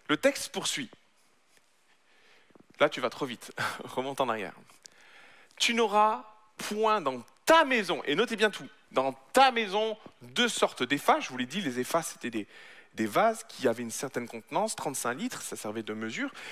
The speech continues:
Et là, il dit, « Dans ta maison, tu n'auras pas deux sortes d'éphas, ni un grand, ni un petit. »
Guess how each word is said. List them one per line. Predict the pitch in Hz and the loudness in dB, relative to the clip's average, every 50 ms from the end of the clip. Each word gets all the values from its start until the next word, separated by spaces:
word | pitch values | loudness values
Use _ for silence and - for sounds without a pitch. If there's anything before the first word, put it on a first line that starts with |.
| - - - | -16 -6 -2
Et | 120 123 | 0 2
là, | 165 208 214 | 4 4 2
il | 180 | 2
dit, « | 151 175 190 | -2 -6 0
Dans | 160 151 135 135 | 2 2 2 2
ta | 135 - - - 320 339 311 | -2 -10 0 4 6 6 6
maison, | 285 277 240 208 233 247 | 6 2 0 -2 -4 -4
tu | 226 - - | -4 -4 -4
n'auras | 170 156 151 151 | 2 4 4 6
pas | - 147 - | 6 6 4
deux | - - | 4 -2
sortes | - - - - - | -10 -12 -12 -12 -4
d'éphas, | - - - - 214 - - - - - 147 | -2 -2 4 6 6 6 6 2 -4 -14 -10
ni | 156 196 247 285 | -6 -2 2 4
un | 285 269 | 4 4
grand, | 220 190 220 247 240 220 165 | 4 4 4 4 4 4 2
ni | 156 170 208 226 | -2 -4 0 2
un | 220 196 | 2 2
petit. » | 160 151 139 - - 208 233 262 254 | 0 -4 -6 -4 -2 -2 0 -2 -4